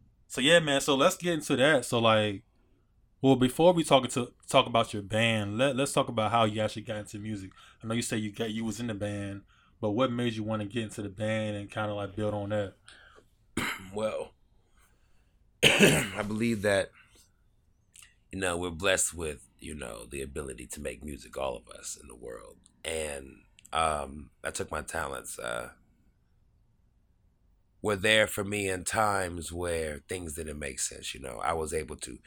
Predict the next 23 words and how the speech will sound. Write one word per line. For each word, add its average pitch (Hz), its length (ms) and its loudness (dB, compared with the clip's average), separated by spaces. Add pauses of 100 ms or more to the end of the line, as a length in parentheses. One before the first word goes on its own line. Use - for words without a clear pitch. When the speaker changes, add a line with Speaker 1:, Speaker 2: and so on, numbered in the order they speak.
(180)
Speaker 2:
hear 90 180 -8
myself 73 500 -2
think - 300 -12
with - 120 -16
music. - 440 -16
It - 100 -8
was 82 140 -6
a 76 60 -8
way 76 160 -4
for 69 100 -16
me 76 120 -8
to 64 80 -8
express - 460 -6
how 69 120 -2
I 65 40 0
was 58 200 -6
feeling 57 460 -10
and 62 160 -14
what 64 140 -6
I 65 60 -2
had 71 200 -6
to 64 60 -12
say, 64 500 -4